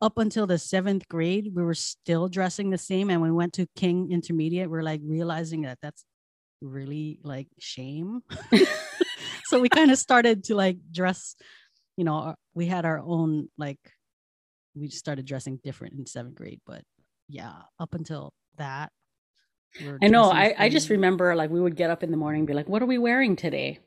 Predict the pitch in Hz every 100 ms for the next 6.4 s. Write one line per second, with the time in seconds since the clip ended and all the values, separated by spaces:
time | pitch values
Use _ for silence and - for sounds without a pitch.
0 | - 208 - - - - 175 185 208 214
1 | 226 208 180 - 196 170 165 214 202 190
2 | 208 247 226 214 196 139 139 151 233 -
3 | - 359 240 294 320 269 262 247 233 233
4 | 226 196 214 196 180 - - - 214 233
5 | 311 302 262 220 214 196 208 233 196 160
6 | 160 175 160 151